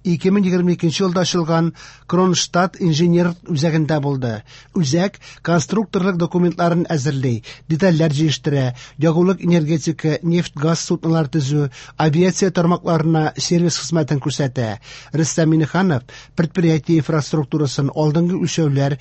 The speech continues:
һәм материаллар лабораториясын, детальләр, компонентлар җыештыру үзәге, газ турбиналарын ремонтлау цехы,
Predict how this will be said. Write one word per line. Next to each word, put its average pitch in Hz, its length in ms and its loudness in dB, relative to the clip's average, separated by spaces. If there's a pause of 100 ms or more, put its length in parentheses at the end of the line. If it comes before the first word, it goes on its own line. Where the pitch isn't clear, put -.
(140)
һәм 165 160 2
материаллар 160 560 0
лабораториясын, 147 880 0 (300)
детальләр, 156 560 2
компонентлар 165 580 0
җыештыру 156 460 0
үзәге, 139 500 2 (280)
газ 165 240 0
турбиналарын 165 720 2
ремонтлау 156 420 -2
цехы, 143 480 -2